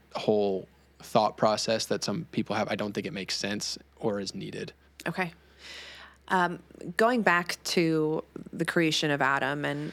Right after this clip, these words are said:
Speaker 2: and ordering and, you know, talking about leadership and, you
Speaker 1: Mm-hmm.
Speaker 2: know, not liking that word because there's so much missing from it, from the idea. Um, can you talk a little bit about, um, headship and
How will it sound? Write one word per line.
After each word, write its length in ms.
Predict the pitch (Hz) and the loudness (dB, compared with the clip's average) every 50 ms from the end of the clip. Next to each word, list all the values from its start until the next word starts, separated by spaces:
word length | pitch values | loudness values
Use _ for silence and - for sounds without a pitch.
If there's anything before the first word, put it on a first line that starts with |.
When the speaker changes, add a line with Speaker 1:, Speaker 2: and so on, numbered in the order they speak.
| - - | -6 -2
Speaker 2:
and 160 | 165 165 160 - | 0 0 0 2
ordering 720 | 165 170 170 170 170 165 160 156 151 151 151 147 151 156 | 2 2 2 2 4 2 2 2 2 2 0 -2 -2 -2
and, 200 | 151 147 156 - - | -2 -4 -4 -8 -4
you 140 | - 160 156 | -2 0 0
know, 240 | 147 147 160 - - _ _ - _ _ - | 0 0 -2 -4 -8 _ _ -20 _ _ -10
talking 360 | - - 160 151 156 - 165 160 | -2 0 0 0 0 -2 -4 -2
about 360 | 156 156 160 165 160 - - - - _ _ _ _ _ - - - - - - - - _ - | 0 0 2 0 0 -2 -4 -16 -20 _ _ _ _ _ -18 -18 -18 -20 -20 -20 -20 -18 _ -4
leadership 920 | 175 180 175 175 185 180 165 165 156 151 - - - 135 131 143 - 165 | 0 0 2 4 4 4 4 4 4 4 2 2 2 0 0 0 0 0
and, 220 | 160 160 170 - | 0 0 0 -4
you 180 | - - - 160 | 0 0 2 2
Speaker 1:
Mm-hmm. 20 | |
Speaker 2:
know, 160 | 151 147 156 | 2 2 2
not 320 | 160 165 170 160 160 165 - - - - - _ _ _ - | 0 2 2 2 2 2 0 -6 -16 -20 -20 _ _ _ -2
liking 500 | 180 185 175 170 170 175 170 175 170 170 | 0 2 4 4 4 4 2 0 2 2
that 200 | 165 165 - - | 2 2 2 2
word 260 | 175 180 175 175 165 | 2 4 4 4 2
because 300 | 160 165 - - 170 160 | 2 0 2 2 0 2
there's 180 | - 175 165 - | 2 0 0 0
so 140 | - 254 254 | 0 0 2
much 240 | 233 196 - - | 2 0 0 0
missing 600 | 170 170 170 180 180 175 - - - 170 170 165 | 0 0 2 2 2 2 2 2 0 0 0 0
from 360 | 160 - - - 160 160 160 160 | -4 -2 0 2 2 2 2 2
it, 300 | 156 160 156 151 - - | 2 2 0 0 -2 -2
from 220 | - - 175 175 | -2 0 0 2
the 100 | 165 165 | 2 2
idea. 680 | 165 160 165 156 151 165 170 170 165 156 156 156 160 170 - - - - - - - - - - - | 2 2 0 0 0 2 2 4 4 4 4 2 0 0 -4 -10 -12 -12 -12 -14 -14 -14 -10 0 2
Um, 500 | - 170 160 156 160 160 160 165 180 196 - - - - _ _ _ _ _ - - | 4 6 6 6 4 4 2 -2 -4 -6 -8 -16 -20 -20 _ _ _ _ _ -8 -4
can 260 | - - 233 226 220 | 2 2 4 4 4
you 140 | 226 233 247 | 4 2 0
talk 340 | 226 - 196 208 233 269 - | 0 2 2 2 2 4 2
a 60 | 311 | 2
little 240 | 247 196 196 196 190 | 2 4 4 2 4
bit 160 | 185 185 180 | 2 2 2
about, 640 | 180 170 170 160 160 165 165 - - - - - - - - | 2 2 2 2 4 4 2 0 -2 -6 -6 -6 -6 -4 -2
um, 320 | 160 156 151 147 165 - - | 0 0 2 0 -2 -4 -6
headship 720 | - - - - 156 160 165 - - - - - - - - - - - | -8 -8 -2 -2 -2 -2 0 0 0 0 0 -2 -2 -6 -8 -8 -8 -2
and 440 | - 170 165 156 151 156 156 156 - | 0 2 4 4 4 2 0 -2 -4